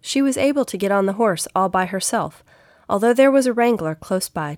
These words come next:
just in case she had trouble. She took the reins in one hand, and she helped Robert P. Rabbit sit on the saddle right in front of her,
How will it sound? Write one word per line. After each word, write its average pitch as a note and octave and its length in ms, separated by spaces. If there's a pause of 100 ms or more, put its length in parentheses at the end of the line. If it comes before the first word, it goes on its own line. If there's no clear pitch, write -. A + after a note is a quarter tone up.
just - 280
in G3 100
case F3 180
she - 160
had E3 220
trouble. D3 420 (1300)
She - 180
took D#4 240
the F4+ 140
reins F#3 320
in F3 160
one F3 180
hand, D3+ 540
and F3+ 100
she - 140
helped A#3+ 320
Robert G#3 320
P. C4+ 120
Rabbit F3 380
sit - 240
on A#3+ 140
the C4 80
saddle D#3 400
right D#3+ 240
in G3+ 80
front E3+ 240
of E3 100
her, D#3 240